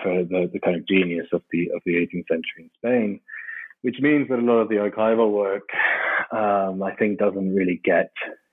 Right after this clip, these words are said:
get done because, because it's so self-evident that there wasn't an, an enlightenment that, um, that there's no need to kind of, to question that.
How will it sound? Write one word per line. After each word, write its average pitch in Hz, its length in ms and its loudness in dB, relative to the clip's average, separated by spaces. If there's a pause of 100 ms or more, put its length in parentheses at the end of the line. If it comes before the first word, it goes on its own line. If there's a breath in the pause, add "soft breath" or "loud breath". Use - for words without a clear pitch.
(120)
get 98 280 2
done 139 300 2
because, 101 320 -2 (160)
because 101 400 0
it's 98 220 0
so 95 240 2
self-evident 92 560 0
that 85 100 -2
there 87 100 -2
wasn't 101 380 2
an, 85 240 -4 (120)
an 87 140 -2
enlightenment 85 640 -2
that, 87 380 -4
um, 87 260 0 (880 loud breath)
that 95 400 2
there's 95 160 -4
no 98 160 0
need 95 200 0
to - 180 -12
kind 90 240 2
of, 85 60 -2 (400)
to 98 60 -8
question 90 540 0
that. 82 180 -6